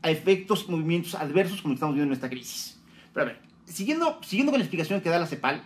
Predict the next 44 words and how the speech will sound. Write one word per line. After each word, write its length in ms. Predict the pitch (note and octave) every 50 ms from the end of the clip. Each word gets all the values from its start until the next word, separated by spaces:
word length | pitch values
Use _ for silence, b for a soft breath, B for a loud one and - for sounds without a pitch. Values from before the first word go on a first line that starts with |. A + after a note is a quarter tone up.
| -
que 60 | - C3+
me 100 | C#3 B2
parece 160 | C3+ D3 D#3+
un 60 | D#3
buen 140 | D3+ D#3+ D#3
ejercicio, 480 | D3+ D#3 B2+ - E3 D3 - D#3 F#3+ - - - B B B B B B B B B
lo 160 | - E3 E3
que 60 | F3+
nos 100 | F3+ F3
dicen 260 | A3 B3+ A#3+ C4+ G3
es, 240 | D#3 B2+ - - -
a 60 | A2+
ver, 160 | B2 C#3 C3 - - - - - - - - - - - - - - - - - - - - - - - -
si 220 | - - F#3 E3
como 200 | - F#3+ G3 G3
estábamos 420 | F#3 - - D#4 A3+ - D4+ B3
calculando, 520 | - F3+ E3 - C#3+ D#3 D#3 D3 C#3 B2+ C#3
más 320 | D#3 F#3+ A3+ B3 A#3 -
o 60 | F3
menos, 400 | D#3+ D#3 C3 - - - - - - - - - - - - - - -
el 160 | D3+ E3+ F3+
mundo 260 | F#3+ A3+ A#3+ B3 B3+
en 100 | B3 -
su 80 | G3 E3+
conjunto 480 | E3 D3+ - D3 E3 D3+ - - - - - - -
se 120 | - D#3 B2+
cayera, 480 | C#3+ C#3 C#3+ E3 E3 D#3 D3 - - - - - - - - - - -
eh, 340 | C3 C#3 C#3 C#3 C3 - - - - - - _ _ - - - -
un 220 | G3+ G#3+ G#3+ G3+ -
siete 460 | - - - - A#3 C#4+ - - C4 -
punto 360 | - - G3+ A3 F#3 F#3 F3+
siete 240 | - - F#3+ F#3 F#3+
por 180 | - C#3+ C3+
ciento 360 | B2+ D3+ D3+ C#3 - D3+ -
en 80 | - C3
el 100 | B2 B2
pib 140 | B2 D#3+ F#3
del 80 | F#3 D3
dos 100 | C3 B2+
mil 120 | C#3+ D#3
veinte, 200 | D#3 D3 C#3+ -
se 60 | -
hubieran 200 | D3+ D3+ E3 D#3+
caído 340 | D3+ D3+ D#3 E3 F3+ E3+ F3